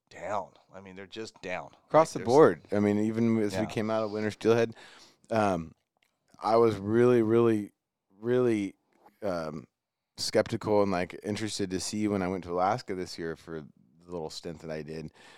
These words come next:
Speaker 2: And I was wondering 'cause, because it was so bad from California to the, you know, to Washington
Speaker 1: Mm-hmm.
Speaker 2: and all through and through, there was no river that really kicked ass.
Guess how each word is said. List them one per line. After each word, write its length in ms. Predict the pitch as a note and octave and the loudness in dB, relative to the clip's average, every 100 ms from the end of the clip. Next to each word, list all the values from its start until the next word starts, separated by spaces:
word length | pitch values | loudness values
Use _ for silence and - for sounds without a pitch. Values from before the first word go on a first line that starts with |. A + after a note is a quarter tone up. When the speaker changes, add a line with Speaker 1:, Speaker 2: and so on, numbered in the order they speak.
| _ | _
Speaker 2:
And 300 | F#2+ F2+ E2+ - _ _ _ A2 | -6 -4 -6 -10 _ _ _ -2
I 80 | |
was 140 | G#2 F#2 | -2 -2
wondering 300 | B2 B2+ G#2+ | -6 -6 -8
'cause, 120 | G#2 | -14
because 380 | G2 G#2+ A#2+ A2 | -16 -14 -12 -10
it 100 | A#2 | -10
was 120 | F#2 | -8
so 240 | - B2 A#2 | -2 0 2
bad 380 | A2+ G2 G2 G2+ | 2 2 -2 -8
from 320 | G2 F2+ F2 - | -8 -6 -8 -8
California 680 | F#2+ F#2+ F#2 F#2+ F#2+ F#2 | -4 -4 -4 -6 -6 -6
to 240 | F2+ F#2 F2 B1+ _ _ | -10 -14 -16 -20 _ _
the, 120 | F#2+ F2 - - - | -18 -18 -20 -20 -12
you 120 | A2 | -10
know, 180 | E2+ F2+ - | -8 -10 -14
to 100 | G2 | -10
Washington 680 | F#2+ A2 - F#2 F2+ F#2 _ - | -6 -6 -8 -16 -14 -14 _ -12
Speaker 1:
Mm-hmm. 240 | G2+ F2+ F#2 | -8 -8 -2
Speaker 2:
and 420 | G#2+ G2 F#2 F2 | 0 0 -2 -2
all 240 | A2 A#2 A2+ | 4 6 6
through 280 | - B2+ A2+ | 0 -2 -2
and 100 | F#2+ | -2
through, 280 | C#3 B2 | -4 -2
there 100 | A2 | -2
was 100 | G#2+ | -4
no 160 | A2+ B2+ | -4 -4
river 320 | A2 A#2+ B2 | -2 -4 -2
that 160 | G#2 G2 | -4 -4
really 340 | G#2+ B2+ A#2+ G2 | -2 -2 -2 -6
kicked 320 | - G#2+ G#2 | -12 -12 -8
ass. 420 | A#2 F2+ F2+ | -4 -4 -6